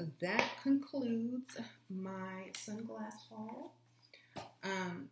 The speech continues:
th-, those are all the sunglasses that I have. I probably have more somewhere, but I don't know where they are, or they probably broken, or I probably gave them to my kids, or someone probably,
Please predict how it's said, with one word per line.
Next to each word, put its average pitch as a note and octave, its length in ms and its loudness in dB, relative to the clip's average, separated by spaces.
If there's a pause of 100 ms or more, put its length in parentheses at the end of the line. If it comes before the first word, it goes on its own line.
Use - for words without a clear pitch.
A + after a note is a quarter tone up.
(160)
th-, D#3+ 140 0
those F3 200 0
are F3 100 -2
all E3+ 220 0
the G#3+ 100 -2
sunglasses G#3 640 -2
that E3+ 120 -4
I - 80 -6
have. A#3 580 -4
I F#3 60 -6 (100)
probably A#3+ 340 -2 (140)
have F#3 200 -6
more F#3+ 460 -4 (640)
somewhere, G#3+ 720 -2 (100)
but F3 260 -4 (360)
I F3 80 -2
don't F3 160 -4
know E3+ 80 -4
where E3+ 160 -2
they D#3+ 240 -2
are, G#3 480 -2
or E3+ 100 -4
they E3 120 -8
probably E3 320 -6
broken, F#3+ 840 -4
or E3 80 -10
I E3 100 -12
probably E3+ 200 -4
gave D#3+ 180 0
them E3+ 140 -6
to - 60 -8 (100)
my - 60 -2
kids, G3 580 -4 (640)
or E3 120 -6
someone E3 320 -2
probably, D#3+ 640 -8